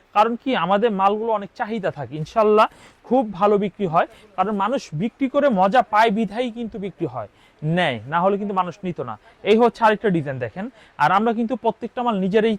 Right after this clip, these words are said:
তৈরি করি, প্রত্যেকটা মাল নিজেরাই তৈরি করি। এটার মধ্যেও চারটা কালার রয়েছে। দেখুন, এই হচ্ছে আরেকটি ডিজাইন দেখেন, এই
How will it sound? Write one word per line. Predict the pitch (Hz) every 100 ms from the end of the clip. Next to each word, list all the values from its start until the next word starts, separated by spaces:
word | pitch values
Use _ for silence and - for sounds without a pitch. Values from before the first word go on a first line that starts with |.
| 190
তৈরি | 185 190
করি, | 165 135 110 _ _ _ -
প্রত্যেকটা | 190 - 240 - 240
মাল | 220 208
নিজেরাই | 220 214 180
তৈরি | 160 156
করি। | 117 113 - - 165
এটার | 220 220
মধ্যেও | 214 254 226
চারটা | 175 214 196
কালার | 185 165
রয়েছে। | 139 127 - 123 - - - -
দেখুন, | 139 151 - 190
এই | 247
হচ্ছে | 254 - 254 196
আরেকটি | 185 - 143
ডিজাইন | 127 123 123
দেখেন, | 127 247 339 _ _ _
এই | -